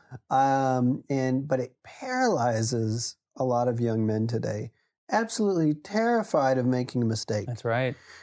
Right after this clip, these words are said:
Speaker 1: Um, and honestly, I, um, when I was in, in school, uh, I asked a lot of girls out and got a lot of no's.
Speaker 2: Yeah. <laughs>
Speaker 1: And it hurt every time.
Speaker 2: Yeah.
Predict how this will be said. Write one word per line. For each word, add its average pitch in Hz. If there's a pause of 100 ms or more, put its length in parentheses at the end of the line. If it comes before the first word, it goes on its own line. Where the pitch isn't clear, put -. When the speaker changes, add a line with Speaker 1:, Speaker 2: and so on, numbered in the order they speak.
(220)
Speaker 1:
Um, 143
and 160
honestly, 185
I, 185
um, 139
when 135
I 143
was 160
in, 139
in 139
school, 127
uh, 120
I 139
asked 170
a -
lot 151
of 147
girls 135
out 131
and 135
got 131
a 127
lot 120
of 120
no's. 117
Speaker 2:
Yeah. 151
<laughs> -
Speaker 1:
And 156
it 147
hurt 165
every 127
time. -
Speaker 2:
Yeah. 143